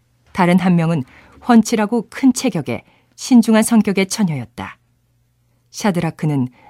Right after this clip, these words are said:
두 처녀의 굽실굽슬한 머리카락, 어깨와 등, 그리고 발꿈치까지의 뒤태를 한동안 지그시 바라보았다.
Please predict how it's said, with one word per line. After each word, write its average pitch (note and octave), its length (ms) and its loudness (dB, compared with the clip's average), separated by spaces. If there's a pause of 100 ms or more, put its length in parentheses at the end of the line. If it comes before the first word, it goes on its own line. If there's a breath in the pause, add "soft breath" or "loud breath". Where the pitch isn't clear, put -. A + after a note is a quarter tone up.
(200 soft breath)
두 G#3+ 200 0
처녀의 A3 380 2
굽실굽슬한 A3 1080 -2
머리카락, D#3+ 680 -4 (680)
어깨와 E3+ 580 -2
등, C3 280 -6 (580 soft breath)
그리고 G#3 360 -2
발꿈치까지의 G#3+ 880 0
뒤태를 G3 500 -4 (220 soft breath)
한동안 C4+ 460 2
지그시 A#3+ 420 -2
바라보았다. E3 720 -6